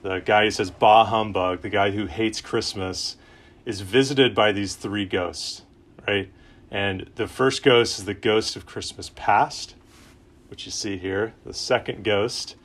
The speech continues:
is the ghost of Christmas present. Uh, this looks like a C G I version of, uh, the ghost, um, having a lot of fun, big jolly guy.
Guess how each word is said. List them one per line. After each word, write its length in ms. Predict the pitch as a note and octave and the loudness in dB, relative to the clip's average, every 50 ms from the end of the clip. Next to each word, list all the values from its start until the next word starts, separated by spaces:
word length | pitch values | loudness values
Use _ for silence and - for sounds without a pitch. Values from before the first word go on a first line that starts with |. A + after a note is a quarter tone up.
| - - _ - - - - - _ _ | -20 -20 _ -20 -20 -20 -20 -20 _ _
is 120 | B2 G2+ G#2+ | -10 -2 0
the 100 | B2 - | 0 4
ghost 360 | - A#2+ A#2+ A#2+ - - - | 6 6 6 6 4 2 0
of 140 | B2 G#2+ - | 0 0 2
Christmas 440 | - C3 A#2 - - A2+ G#2 - | 0 0 0 0 -4 -6 -6 -6
present. 680 | - - - C#3 B2+ B2+ B2 C3+ - - F#3 - - - - _ _ _ _ _ - _ _ _ | -10 -2 6 8 8 8 8 6 4 2 2 -4 -10 -12 -14 _ _ _ _ _ -20 _ _ _
Uh, 100 | G#2 F#2+ | -8 -6
this 200 | G2 F#2 - - | -6 -6 -6 -8
looks 180 | A2 F#2+ - - | -10 -10 -6 -6
like 140 | A2 G2 | -4 -4
a 80 | G#2+ F#2 | -4 -6
C 300 | - - - - A2+ A2 | -6 -6 -8 -8 -8 -8
G 260 | G2+ G#2 G2+ G2+ G2 | -8 -4 -2 0 2
I 240 | F#2+ F#2+ G2 F#2+ F#2+ | 2 4 2 2 0
version 460 | F#2 F2+ F2+ F#2 F2+ - F#2 F#2 F#2 | -2 -4 -6 -6 -6 -8 -8 -8 -8
of, 200 | F2+ E2+ D#2+ - - - - - - - - - - - - - - - | -10 -10 -12 -16 -20 -20 -20 -20 -20 -20 -20 -20 -20 -20 -20 -20 -14 -8
uh, 340 | - - A2+ A2+ B2 C3 A#2 | 0 2 4 6 6 6 6
the 100 | - - | 4 4
ghost, 560 | - C3+ B2+ A#2 C3+ D3 C3+ - - - - - | 4 4 4 6 6 4 4 2 -2 -4 -6 -2
um, 520 | A2+ A2 A2 G#2 G#2 G2+ G2+ G2 F#2 E2+ - - - - | 2 2 4 4 2 0 -2 -6 -10 -12 -16 -20 -20 -20
having 240 | - - A2+ G#2 A2 | -4 -2 -2 -2 0
a 60 | G#2+ | 0
lot 180 | G#2 G#2 G#2 G2+ | 0 2 2 2
of 80 | G2+ - | 0 -2
fun, 400 | - A2+ G#2 G#2 G#2+ G#2+ G#2 F#2+ | -2 -2 -2 0 0 -2 -4 -6
big 240 | - A2+ G#2 F#2+ | -8 -8 -8 -8
jolly 320 | - - G#2 G2 G2+ G2+ G2 | -4 -2 0 2 2 2 0
guy. 380 | F#2 G2 G2 G2 G2 G2 G2+ | 0 0 2 2 2 2 0